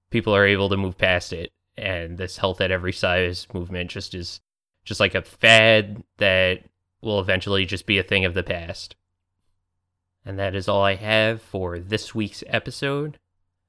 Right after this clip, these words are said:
Tune in next week for part two of how to run when you are feeling unmotivated.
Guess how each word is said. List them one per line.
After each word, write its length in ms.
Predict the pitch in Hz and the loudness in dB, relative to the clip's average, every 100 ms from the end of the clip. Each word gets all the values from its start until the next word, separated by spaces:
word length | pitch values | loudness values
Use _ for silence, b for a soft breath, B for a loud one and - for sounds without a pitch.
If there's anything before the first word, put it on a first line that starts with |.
| _ _ _ _ _ - | _ _ _ _ _ -12
Tune 260 | - 113 | -4 -2
in 200 | 104 95 | -2 -2
next 280 | 101 - - | -4 -6 -4
week 220 | 120 110 | -4 -4
for 400 | - - 92 87 | -6 -4 -2 -4
part 340 | - 117 110 - | -6 -6 -6 -10
two 440 | - 117 117 113 | -6 -4 -4 -6
of 340 | 90 87 85 _ _ _ _ _ _ | -8 -8 -12 _ _ _ _ _ _
how 180 | - 90 | -10 -8
to 100 | 90 | -6
run 540 | 92 98 92 95 107 - | -2 0 0 -4 -10 -12
when 180 | 92 | -10
you 100 | 87 85 | -10 -12
are 100 | 82 | -14
feeling 500 | - 101 92 87 87 | -10 -6 -6 -6 -8
unmotivated. 960 | - 87 87 95 98 107 107 107 110 | -8 -8 -6 -6 -6 -6 -4 -4 -6